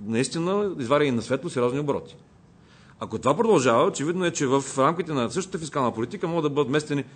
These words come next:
повече разходи, тъй като ще има повече приходи. Това значи наистина и да има, а,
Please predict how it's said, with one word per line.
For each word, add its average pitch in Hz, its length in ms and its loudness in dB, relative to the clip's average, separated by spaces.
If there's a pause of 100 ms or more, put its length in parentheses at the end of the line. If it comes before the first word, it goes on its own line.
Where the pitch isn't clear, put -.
(200)
повече 147 300 6
разходи, 190 360 4
тъй 165 80 -4
като 156 120 -8
ще - 80 -4
има 151 80 -2
повече 147 220 0
приходи. 82 280 -10 (920)
Това 139 160 6
значи 135 320 2
наистина 196 440 0
и 135 100 -2
да 117 100 2
има, 139 340 4 (440)
а, 110 400 0